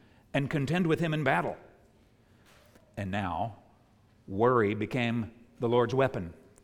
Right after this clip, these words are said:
Verse twenty-five. This day I will begin to put dread and fear of you on the peoples who are under the whole heaven,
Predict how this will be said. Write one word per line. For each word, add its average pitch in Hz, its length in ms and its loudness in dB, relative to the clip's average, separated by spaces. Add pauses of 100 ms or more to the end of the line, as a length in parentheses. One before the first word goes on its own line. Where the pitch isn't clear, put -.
(120)
Verse 117 160 -2
twenty-five. 113 580 -2 (1800)
This 123 220 -2
day 127 300 0
I 127 80 0
will 113 140 2
begin 117 320 -2
to 113 60 -4
put 107 380 -8
dread 120 540 0
and 107 180 -6
fear 123 380 0
of 110 80 -4
you 120 160 0
on 110 80 -2
the 110 80 -2
peoples 117 440 -6
who 120 120 -2
are 110 80 0
under 110 160 -2
the 101 140 0
whole 107 240 0
heaven, 107 380 -2